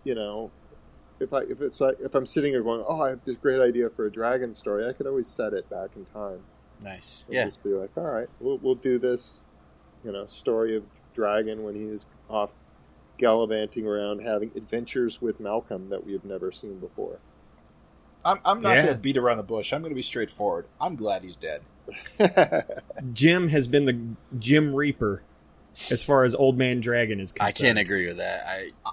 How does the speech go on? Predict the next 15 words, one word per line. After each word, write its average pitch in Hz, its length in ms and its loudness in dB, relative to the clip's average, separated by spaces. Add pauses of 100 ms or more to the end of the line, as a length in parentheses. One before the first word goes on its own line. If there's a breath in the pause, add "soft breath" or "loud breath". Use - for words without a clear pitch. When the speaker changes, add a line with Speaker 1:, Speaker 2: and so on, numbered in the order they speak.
(160)
Speaker 2:
I 110 160 -2
Speaker 3:
I 120 60 4
Speaker 2:
mean, 110 80 -2
Speaker 3:
think 135 140 4
he's, 139 160 2
he's 139 240 0
been 127 120 -4
stealing 147 460 2
Malcolm's 143 400 4
thunder 143 300 -2
for 131 80 4
way 123 320 6
Speaker 2:
<laughs> - 40 -6
Speaker 3:
too 135 140 2
long. 117 420 4